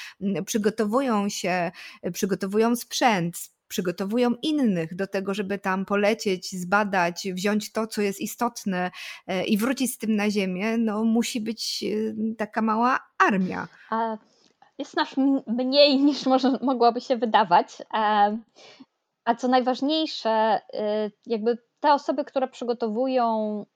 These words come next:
Speaker 2: e, misje kosmiczne, to, to jest ich jeszcze mniej, dlatego że, e,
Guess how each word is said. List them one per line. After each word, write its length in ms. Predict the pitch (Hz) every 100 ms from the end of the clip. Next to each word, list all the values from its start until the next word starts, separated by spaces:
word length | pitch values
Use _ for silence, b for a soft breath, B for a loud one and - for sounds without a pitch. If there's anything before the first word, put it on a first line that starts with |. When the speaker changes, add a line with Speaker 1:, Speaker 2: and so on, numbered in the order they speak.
| _ 214
Speaker 2:
e, 400 | 214 214 208 208
misje 400 | 220 294 - 202
kosmiczne, 880 | 220 - 202 190 - 202 196 220 370 b b b _
to, 200 | 254 247
to 120 | -
jest 240 | 285 277 262
ich 200 | 233 240
jeszcze 420 | 233 214 - 208
mniej, 300 | - - 208
dlatego 540 | 208 196 226 220 226
że, 540 | 208 208 196 202 202 226 _ _
e, 260 | 196 202